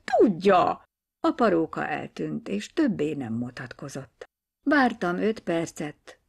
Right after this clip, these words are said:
vagy tízet, hanem amikor Hanna csak nem bukkant fel újra, hogy legalább kaput nyisson, kezdett bosszantani a dolog. Emlékeztem azonban arra a kedvező körülményre, hogy a jó Hanna kecskét tart a kávéba való friss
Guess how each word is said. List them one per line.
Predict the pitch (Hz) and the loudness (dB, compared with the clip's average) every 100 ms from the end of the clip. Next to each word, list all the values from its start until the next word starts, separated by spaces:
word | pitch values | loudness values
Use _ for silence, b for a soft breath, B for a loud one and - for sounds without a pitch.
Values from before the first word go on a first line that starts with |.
| - | -6
vagy | 196 190 | 0 0
tízet, | 180 - 139 127 139 - - - _ _ _ - | 0 -8 -6 -6 -10 -12 -20 -20 _ _ _ 0
hanem | 285 233 190 | 2 4 2
amikor | 170 - 160 | 0 -2 -2
Hanna | 175 285 233 - | 4 6 6 2
csak | - - - | -6 -6 -2
nem | 190 180 | -2 -2
bukkant | 196 - 220 208 202 | -4 -4 -2 0 2
fel | 214 | 2
újra, | 220 226 233 254 _ - | 2 4 2 0 _ -4
hogy | 170 | 0
legalább | 156 156 160 156 151 | 0 2 2 2 0
kaput | - 156 165 190 | -2 -4 -4 -2
nyisson, | 190 202 - 247 247 - | -4 -4 -2 0 -2 2
kezdett | 349 277 165 151 | 4 4 2 0
bosszantani | 175 160 - 113 120 127 135 135 | 0 0 -6 -8 -8 -8 -8 -8
a | 131 | -8
dolog. | 135 131 135 - _ _ _ _ - | -8 -8 -10 -14 _ _ _ _ 2
Emlékeztem | 302 160 151 160 170 185 170 | 4 4 4 0 -4 -4 -4
azonban | 180 180 180 175 | -2 -2 0 0
arra | 226 233 151 147 | 2 0 0 -2
a | |
kedvező | 147 190 165 147 143 147 | -2 -4 -2 -4 -4 -6
körülményre, | - 185 180 151 151 151 151 175 196 _ | -2 2 2 0 -2 -4 -2 -2 -4 _
hogy | 165 156 | -2 0
a | |
jó | 151 220 359 | 2 2 4
Hanna | 190 208 202 180 202 - - | 4 4 4 2 0 -4 -4
kecskét | 156 - - 151 - | -4 -4 -6 -6 -6
tart | - 160 156 | -6 -6 -4
a | 165 | -6
kávéba | - 160 147 156 156 165 | -4 -4 -2 -2 -2 -2
való | 165 175 175 175 | -2 0 0 0
friss | 170 151 - | -2 -4 -6